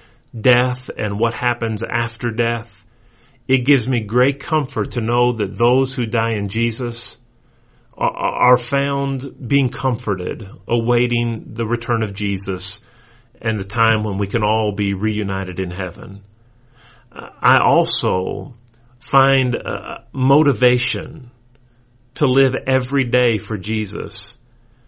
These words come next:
because I also see from Luke sixteen that if I die outside of him, I have no hope and my fate is sealed.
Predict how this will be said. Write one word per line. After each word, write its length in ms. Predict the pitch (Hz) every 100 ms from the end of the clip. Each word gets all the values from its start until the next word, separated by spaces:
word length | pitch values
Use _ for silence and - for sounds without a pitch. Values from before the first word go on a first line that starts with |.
| _ _ -
because 260 | 117 127
I 160 | 120 117
also 380 | 143 151 - 113
see 320 | - 120 117
from 220 | 117 107
Luke 180 | 107 98
sixteen 800 | - 98 - 98 92 92 101 - _ - - - _ _ _
that 100 | 123
if 100 | 120
I 120 | 127 113
die 400 | 127 143 147 143
outside 480 | 117 120 - 127 123
of 140 | 113
him, 520 | 110 95 87 90 110 - _ _ _ _ _ _ _ _
I 120 | 123
have 260 | 107 120 117
no 160 | 123 117
hope 480 | 98 90 92 - - - - - _ _ _ _ _ _
and 300 | 107 107 107
my 160 | 101 104
fate 320 | - 110 98
is 100 | 87
sealed. 540 | - 92 85 - -